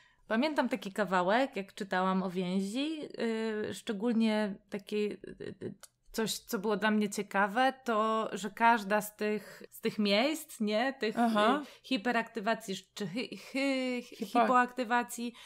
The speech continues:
Speaker 1: to, że ona ma tam jakieś takie swoje skarby i zasoby.
Speaker 2: Tak, no bo to generalnie są takie strategie, no jakoś to się wydaje logiczne, że jak coś próbujesz robić i jakoś nie dostajesz tego, co byś chciała, no to możesz albo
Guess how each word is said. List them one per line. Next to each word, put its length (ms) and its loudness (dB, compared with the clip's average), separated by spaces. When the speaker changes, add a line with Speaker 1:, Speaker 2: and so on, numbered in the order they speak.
Speaker 1:
to, 120 -4
że 120 4
ona 200 2
ma 120 4
tam 220 2
jakieś 300 -4
takie 260 -4
swoje 380 -2
skarby 460 0
i 60 0
zasoby. 560 -4
Speaker 2:
Tak, 220 10
no 120 4
bo 100 4
to 120 2
generalnie 500 4
są 140 0
takie 260 -2
strategie, 500 -2
no 80 2
jakoś 220 -2
to 140 0
się 400 2
wydaje 520 8
logiczne, 840 4
że 100 0
jak 140 4
coś 180 -4
próbujesz 460 0
robić 880 0
i 460 2
jakoś 260 -4
nie 120 0
dostajesz 800 -2
tego, 300 -4
co 180 -6
byś 220 -6
chciała, 440 2
no 100 -2
to 120 -2
możesz 200 -2
albo 440 4